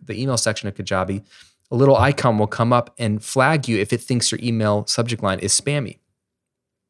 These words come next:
Meaning it's just looking for certain words or phrases that it knows trigger spam filters. And that comes on and I go, "Ooh," for example, I had an email that used to convert well,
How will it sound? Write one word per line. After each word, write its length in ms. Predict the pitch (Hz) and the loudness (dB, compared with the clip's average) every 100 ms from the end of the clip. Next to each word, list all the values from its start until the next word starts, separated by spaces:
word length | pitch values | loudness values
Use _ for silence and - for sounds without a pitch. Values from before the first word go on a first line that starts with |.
| - - - - | -20 -20 -10 2
Meaning 280 | 156 147 135 | 4 6 4
it's 180 | 135 | 2
just 160 | 156 120 | 2 4
looking 320 | 123 131 123 | 2 4 0
for 140 | - 107 | 0 0
certain 340 | - 113 104 | 0 -2 0
words 460 | 127 147 147 123 113 | 6 8 8 6 2
or 60 | |
phrases 480 | - 143 139 123 104 | 0 4 4 2 2
that 180 | 110 - | 0 0
it 140 | 117 | -2
knows 340 | 120 117 113 - | 0 2 2 0
trigger 320 | - 113 107 | -2 0 0
spam 420 | 95 - 123 131 | 0 0 0 0
filters. 440 | - 104 - - - - - - - | -2 -6 -6 -14 -16 -20 -20 -6 2
And 120 | 120 | 4
that 160 | 139 | 4
comes 220 | - 135 139 | 2 4 6
on 200 | 175 151 | 6 4
and 40 | |
I 60 | 110 | 4
go, 100 | 110 226 | 2 2
"Ooh," 220 | 123 - _ | 0 -2 _
for 80 | - | -2
example, 420 | 135 165 165 147 | 0 2 2 4
I 60 | 135 | 4
had 140 | 135 | 4
an 100 | 123 | 2
email 300 | 135 147 131 | 2 4 4
that 160 | 120 113 | 2 2
used 240 | 131 156 | 0 0
to 80 | 139 | -2
convert 340 | 135 123 131 127 | 0 2 2 4
well, 480 | 143 143 113 123 | 4 6 6 2